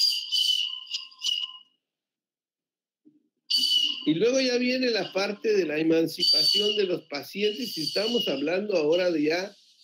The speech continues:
del, del quehacer de la medicina. Aparece el derecho de la autonomía.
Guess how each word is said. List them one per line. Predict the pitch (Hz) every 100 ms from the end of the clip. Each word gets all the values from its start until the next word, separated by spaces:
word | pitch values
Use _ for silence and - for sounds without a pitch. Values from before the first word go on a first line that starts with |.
| -
del, | 123 110 117 120 98 - _ _ -
del | - 107 - -
quehacer | 113 107 165 180 180
de | 147
la | 131
medicina. | 127 139 156 - 208 240 185 - - _ _ _ 127
Aparece | 135 147 175 190 196
el | 160
derecho | 143 147 165 190 160
de | 147
la | 131
autonomía. | 143 143 - 139 139 135 180 196 175 -